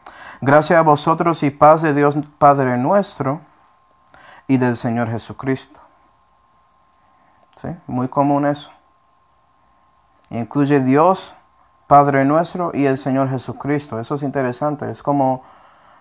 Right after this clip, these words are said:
como son diferentes, ¿no? Vamos a hablar de eso en un rato, pero, ok. Y la cosa que quiero mostrar aquí también es que la gracia es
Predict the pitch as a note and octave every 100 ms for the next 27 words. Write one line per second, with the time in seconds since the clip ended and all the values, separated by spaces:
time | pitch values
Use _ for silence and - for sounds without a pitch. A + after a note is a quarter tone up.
0 | _ C#3 C#3+ C#3+ D#3 D#3 C#3 B2+ C#3 C#3+
1 | C3+ D#3 G3 D3+ B2+ C3 F3 G3+ _ _
2 | _ - A#2 A#2+ C3 B2+ B2+ B2+ B2+ B2+
3 | - B2 A#2+ C3+ C#3+ - G#2 G#2+ - B2+
4 | _ _ _ _ _ _ _ _ _ _
5 | _ - A2+ G2+ A2 A#2+ C3 _ _ _
6 | _ _ _ _ _ _ _ _ _ _
7 | _ _ - - _ C#3 C#3+ C#3+ F#3 G3
8 | G3+ F3+ F3+ - - C3 C#3+ D#3 D#3 D3
9 | D#3 D3 D#3 D3+ C#3+ C#3+ E3 F3+ C#3+ -
10 | D3+ C3 B2+ B2 D3 F3 F#3 - D3+ D3+
11 | C3 -